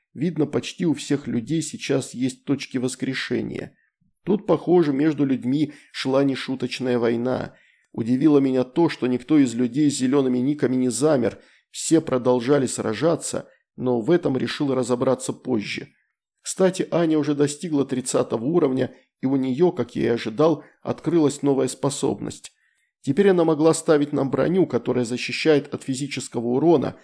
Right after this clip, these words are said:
точнее снижает его на двадцать процентов, как и магический, только работала эта особенность всего двадцать секунд.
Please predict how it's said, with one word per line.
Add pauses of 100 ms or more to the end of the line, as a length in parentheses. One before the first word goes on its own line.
(280)
точнее
снижает
его
на
двадцать
процентов, (220)
как
и
магический,
только
работала
эта
особенность
всего
двадцать
секунд.